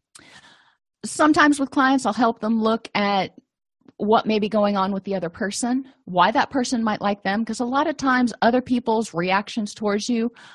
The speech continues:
are more about their stuff than about you, um, and helping them see how that might be, be true.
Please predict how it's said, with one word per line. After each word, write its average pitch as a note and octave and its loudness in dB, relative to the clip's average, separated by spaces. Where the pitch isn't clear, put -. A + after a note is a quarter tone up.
are B3+ 2
more C4 6
about A3 2
their G3 0
stuff - -2
than G#3 2
about G3+ 0
you, F#3+ -2
um, - -12
and - 0
helping C4+ 4
them A3 2
see A3+ -4
how G#3 0
that G3 0
might F#3 -4
be, F3+ -2
be F3+ -2
true. F3 -2